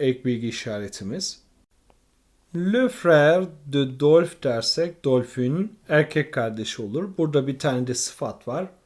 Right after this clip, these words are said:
Dolph'ün küçük kardeşi, küçük erkek kardeşi. Reddetmek fiili de edatı alır diye söylemiştim. O burada. Fiilimiz mastar halinde.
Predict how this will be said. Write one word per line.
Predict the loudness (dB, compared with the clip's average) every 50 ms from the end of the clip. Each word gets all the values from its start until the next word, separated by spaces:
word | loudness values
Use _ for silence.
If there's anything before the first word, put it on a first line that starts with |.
| _ _ _ _ _ _ _ _ _ _ _ 4
Dolph'ün | 6 6 6 6 4 0 -4 -4 -4
küçük | -4 -4 -6 -4 -2 -4 -4 -4 -4
kardeşi, | -4 -4 -4 -6 -8 -10 -8 -8 -10 -10 -8
küçük | -8 -8 -8 -6 -8 -10 -10 -8
erkek | -6 -6 -6 -6 -6 -8 -10 -10 -8
kardeşi. | -10 -10 -8 -10 -10 -12 -12 -10 -6 -6 -6 -6 -8 -10 _ _ _ -20 _ _ _ _ _ _ _ _ _ _ _ _ _ _ _ _ _ _ _ _ -4
Reddetmek | 2 4 4 4 4 2 0 0 0 0 -2 -4 -4 -2 -2 -4 -4
fiili | -6 -6 -4 -2 -2 0 0 -2 -4 -4 -8 _ _ _ 4
de | 6 6 8 6
edatı | 6 4 2 2 0 0 -2 -4
alır | -4 -2 -2 -2 -2 -2 -2
diye | -4 -4 -4
söylemiştim. | -4 -4 -2 -2 -2 -2 -2 -4 -6 -8 -10 -10 -8 -8 -8 -6
O | -4 -4 -2 -2
burada. | -2 -4 -4 -6 -8 -10 -10
Fiilimiz | -6 -4 -2 0 0 2 2 2 0 0
mastar | 0 -2 -2 -2 -4 -6 -6 -6 -6 -6
halinde. | -6 -8 -8 -8 -8 -10 -10 -12 -10 -6 -4 -2 -2 -4 -6 -10